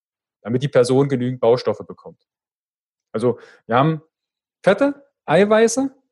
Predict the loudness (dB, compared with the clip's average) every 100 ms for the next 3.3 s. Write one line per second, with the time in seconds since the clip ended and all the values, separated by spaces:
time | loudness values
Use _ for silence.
0 | _ _ -4 2 4 4 2 0 2 0
1 | -2 _ _ -2 0 0 -4 _ _ _
2 | -4 0 2 0 0 -2 -2 -2 -4 -6
3 | 0 0 0